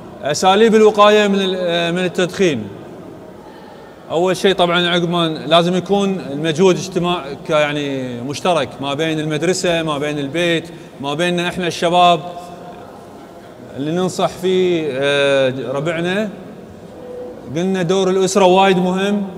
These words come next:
الآباء، الأمهات، الوالدين، لازم يكونوا كلهم لهم دور في الموضوع. آه، المدرسة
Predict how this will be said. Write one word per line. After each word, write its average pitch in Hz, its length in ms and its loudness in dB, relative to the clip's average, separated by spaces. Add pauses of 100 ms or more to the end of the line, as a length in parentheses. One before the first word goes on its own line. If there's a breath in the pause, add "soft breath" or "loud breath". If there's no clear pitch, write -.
(400)
الآباء، 156 600 0
الأمهات، 156 640 -4 (680)
الوالدين، 156 720 0 (840)
لازم 156 340 2
يكونوا 180 360 0
كلهم 185 500 2
لهم 175 200 0
دور 170 240 2
في 156 80 -2
الموضوع. 147 460 -2 (1700)
آه، 135 680 0
المدرسة 202 800 2